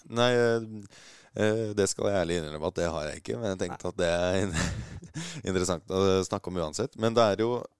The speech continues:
Speaker 1: jeg husker i hvert fall at, ehm, de har jo gjort det, eh,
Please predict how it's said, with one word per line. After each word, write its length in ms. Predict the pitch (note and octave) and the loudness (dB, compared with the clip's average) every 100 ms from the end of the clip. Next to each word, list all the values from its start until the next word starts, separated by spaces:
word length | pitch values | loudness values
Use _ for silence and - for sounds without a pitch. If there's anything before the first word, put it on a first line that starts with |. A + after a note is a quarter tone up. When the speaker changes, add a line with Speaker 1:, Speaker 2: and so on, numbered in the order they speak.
| A2+ | -4
Speaker 1:
jeg 120 | A2+ | -2
husker 240 | A#2+ - | -2 -2
i 40 | B2 | -2
hvert 100 | - | 0
fall 200 | G#2+ A2+ | 0 -2
at, 60 | - - - _ - | -6 -20 -20 _ -4
ehm, 520 | G#2 G#2 G2+ G2+ F#2 F2+ - | 2 2 2 -4 -10 -14 -4
de 120 | A#2 | 0
har 200 | A2 F#2 | 2 2
jo 200 | G#2 C3 | 2 0
gjort 420 | A#2+ F2 - _ | -2 -6 -12 _
det, 260 | - G#2+ A2+ - _ _ _ _ _ _ - | 0 0 0 -8 _ _ _ _ _ _ -6
eh, 460 | G2+ G2 G2+ - | -4 -2 -4 -8